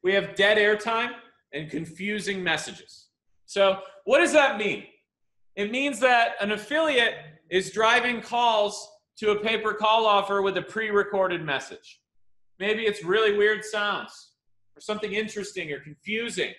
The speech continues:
So the call center agent just listens, and the call center agent is unaware that after a minute, they pay for that phone call. Maybe the affiliate does this on a few calls and not all of them,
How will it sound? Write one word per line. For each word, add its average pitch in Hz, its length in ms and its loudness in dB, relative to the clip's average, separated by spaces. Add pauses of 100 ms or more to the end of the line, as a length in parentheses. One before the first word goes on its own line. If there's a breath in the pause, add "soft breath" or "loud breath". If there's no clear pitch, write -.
(340)
So 180 180 -12
the 170 80 -8
call 185 260 -2
center 180 320 -6
agent 170 340 -8
just 151 220 -14
listens, 135 720 -10 (380)
and 143 80 -16
the 143 40 -12
call 180 260 0
center 170 300 -4
agent 151 420 -4
is 135 140 -12
unaware 143 680 0 (420)
that 135 300 4 (260)
after 139 400 0
a 127 40 -2
minute, 143 400 0 (440)
they 135 140 4
pay 139 260 0
for 139 140 -8
that 127 260 0
phone 151 180 -6
call. 98 260 -10 (680)
Maybe 277 320 4
the 226 120 4
affiliate 214 440 4
does 214 180 2
this 208 200 -2
on 208 140 0
a 156 40 -6
few 208 260 -8
calls 202 420 2
and 175 100 -10
not 190 180 0
all 208 200 2
of - 60 -4
them, - 160 -12